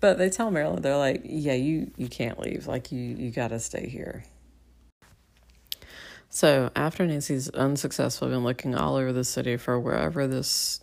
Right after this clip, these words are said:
this key might unlock, she finally decides that she's gonna call it a day and head back to Marilyn's place. And she's like, "Oh, I feel really bad about this, but I just, I just don't know. There's so many places it could be." Um, when she gets into her cab, she notices two guys that apparently seem to be following her.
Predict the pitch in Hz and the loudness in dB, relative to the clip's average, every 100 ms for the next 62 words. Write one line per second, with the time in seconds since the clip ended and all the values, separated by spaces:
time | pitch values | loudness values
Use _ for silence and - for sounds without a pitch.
0 | - 131 135 - 156 135 131 131 127 80 | -4 -2 -2 -2 -2 0 0 0 -2 0
1 | 52 - - - _ - - - - - | -2 -2 -8 -18 _ -20 -18 -18 -20 -14
2 | - 151 151 165 170 151 - 135 123 127 | -2 0 2 2 4 2 2 0 0 -2
3 | 123 127 123 139 123 120 117 120 123 - | -2 0 0 2 0 2 0 0 0 0
4 | - 65 67 60 - 135 - 127 - - | 0 -2 -4 -4 -2 -2 -2 -4 -4 -4
5 | 120 135 131 147 151 160 143 - 175 170 | -2 -2 -2 -2 0 2 2 2 4 4
6 | 156 135 127 123 - 120 - - 117 113 | 2 2 2 2 0 -2 -2 -2 -2 -2
7 | 131 - - 131 131 - 135 151 180 135 | -2 -2 0 0 0 -2 -2 0 0 2
8 | 120 - - 123 139 151 131 - 131 123 | 0 0 0 0 0 0 0 -2 -4 -4
9 | - - - - - - - - - - | -4 -2 -4 -6 -16 -14 -12 -12 -16 -18
10 | - - 160 156 - 165 175 175 175 175 | -4 2 4 4 2 2 2 2 2 2
11 | 147 135 143 135 135 143 131 127 - 127 | 2 2 2 0 0 0 2 0 0 -2
12 | 120 120 - - - 139 139 135 127 123 | -2 -2 -4 -6 -2 0 0 0 0 -2
13 | 123 123 117 120 120 - 127 120 120 120 | -2 -2 0 0 -2 -2 -2 -2 -4 -2
14 | 123 131 156 165 165 170 156 156 151 151 | -2 0 0 0 -2 -2 0 -2 -4 -4
15 | 151 | -6